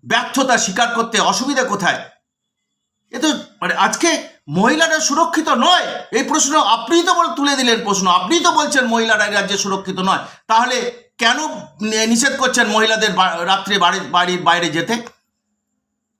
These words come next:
কেন নিষেধ করছেন? মহিলারা যাবে না? যারা ইমার্জেন্সি সার্ভিস করে তারা যাবেন না?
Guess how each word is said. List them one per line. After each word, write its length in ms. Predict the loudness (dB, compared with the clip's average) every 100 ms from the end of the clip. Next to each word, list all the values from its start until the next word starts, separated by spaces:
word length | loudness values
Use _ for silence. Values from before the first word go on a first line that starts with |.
| _
কেন 220 | -2 0
নিষেধ 300 | 0 0 -2
করছেন? 400 | 0 -2 -2 -6 -8 _ _ _ _
মহিলারা 360 | 0 2 2 2
যাবে 260 | -2 0
না? 400 | 0 0 -4 -14 _ _ _
যারা 200 | -2 0
ইমার্জেন্সি 500 | 0 0 2 2 2
সার্ভিস 380 | 2 0 0 0
করে 160 | 0 2
তারা 200 | 2 2
যাবেন 300 | 0 0 0
না? 320 | 0 -2